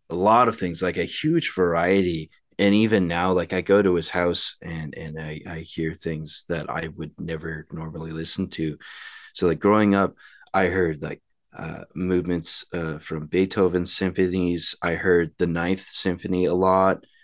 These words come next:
uh, Tupac Shakur, uh, Bob and Ziggy Marley, uh, Grand Funk Railroad, a lot of Motown,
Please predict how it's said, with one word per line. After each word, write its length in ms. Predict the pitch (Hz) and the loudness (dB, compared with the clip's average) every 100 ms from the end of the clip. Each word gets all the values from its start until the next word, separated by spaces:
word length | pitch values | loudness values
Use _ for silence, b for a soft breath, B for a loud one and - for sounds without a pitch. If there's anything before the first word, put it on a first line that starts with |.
| b _ - | b _ -8
uh, 340 | 80 73 73 - | -6 -6 -8 -4
Tupac 480 | - 101 98 95 - | 2 2 2 0 0
Shakur, 840 | 90 - 98 90 92 90 87 82 - | -4 0 2 6 6 6 4 0 -10
uh, 200 | 82 73 - - - - - | -10 -10 -10 -12 -12 -18 -20
Bob 400 | 82 98 92 90 | -4 2 2 2
and 100 | 90 | 0
Ziggy 300 | 85 87 82 | -2 -2 -2
Marley, 800 | 82 101 101 98 98 95 92 90 B B B B B - | 0 2 4 4 4 4 2 -2 B B B B B -14
uh, 240 | - - - - - _ _ - | -12 -10 -10 -14 -18 _ _ -2
Grand 280 | 113 107 104 | 4 4 4
Funk 280 | - 101 87 | 2 0 2
Railroad, 680 | 95 98 98 92 95 92 82 | 4 6 6 6 6 6 2
a 60 | 87 | -4
lot 360 | 80 85 90 | 0 2 4
of 60 | 90 | 2
Motown, 960 | 85 85 87 - 98 95 92 90 87 | 0 0 -2 -2 -2 0 2 0 -2